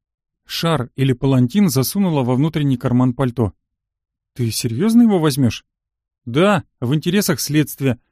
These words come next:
Хрен его знает, этого Диогена из бочки, что он тут мутит. Я про него не слышала, досье не читала, может, он вообще левый чувак». Я понимал ее настроение.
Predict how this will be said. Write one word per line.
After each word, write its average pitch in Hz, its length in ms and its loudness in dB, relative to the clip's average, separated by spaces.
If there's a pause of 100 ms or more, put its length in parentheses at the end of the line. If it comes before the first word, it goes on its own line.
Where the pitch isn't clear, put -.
Хрен 202 320 0
его 165 200 2
знает, 160 320 0
этого 143 200 -6
Диогена 143 400 0
из 131 140 0
бочки, 170 320 -2
что 165 180 -4
он 135 80 0
тут - 160 -10
мутит. 139 400 -4 (320)
Я 151 240 0
про 175 140 -4
него 190 200 0
не 185 100 2
слышала, 143 460 0
досье 143 300 0
не 165 120 2
читала, 139 420 -2
может, 156 260 -2
он 170 80 0
вообще 180 300 0
левый 151 260 0
чувак». 123 420 -4 (240)
Я 123 220 -4
понимал 165 480 -2
ее 143 140 -2
настроение. 135 720 -2